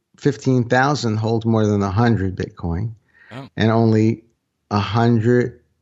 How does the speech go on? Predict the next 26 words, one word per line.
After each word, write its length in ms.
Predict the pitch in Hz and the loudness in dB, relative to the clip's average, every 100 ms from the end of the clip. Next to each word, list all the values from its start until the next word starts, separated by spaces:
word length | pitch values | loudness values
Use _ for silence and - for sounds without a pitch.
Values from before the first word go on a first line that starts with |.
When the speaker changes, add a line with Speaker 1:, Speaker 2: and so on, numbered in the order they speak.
| - | -6
Speaker 1:
or 140 | 104 | -2
one 180 | 113 131 | 0 2
thousand 420 | 120 120 107 110 107 | 2 0 0 -4 -8
five 540 | - - 113 107 110 | -14 -8 -4 -2 0
hundred 420 | 127 135 110 98 | 0 0 -2 -4
would 140 | 101 - | -6 -4
own, 340 | 110 107 107 | -2 0 0
own 140 | 107 107 110 | 0 0 2
more 220 | 127 131 | 2 2
than 300 | 107 104 98 - _ _ | 0 -2 -6 -12 _ _
a 60 | - | -20
hundred 420 | - 170 139 110 | -2 0 0 -2
Bitcoin, 500 | 107 95 - 95 98 - _ _ - | -6 -6 -6 -6 -8 -12 _ _ -2
and 460 | 110 104 101 98 - | 2 2 2 0 0
a 80 | |
hundred 280 | 113 117 104 | 2 2 0
fifty 240 | 120 110 107 | -2 -2 -2
people 340 | 95 92 90 | -2 -2 0
have 280 | 92 90 - - - _ - | 0 0 -4 -16 -20 _ -4
more 320 | 85 85 87 | 0 2 0
than 360 | 80 50 - - _ _ _ | 0 0 -2 -8 _ _ _
whatever 280 | - - 80 | -2 -2 0
the 140 | - 73 | 0 0
next 260 | 64 - | 0 -4
one 100 | 58 | -6
is. 180 | - - | -6 -10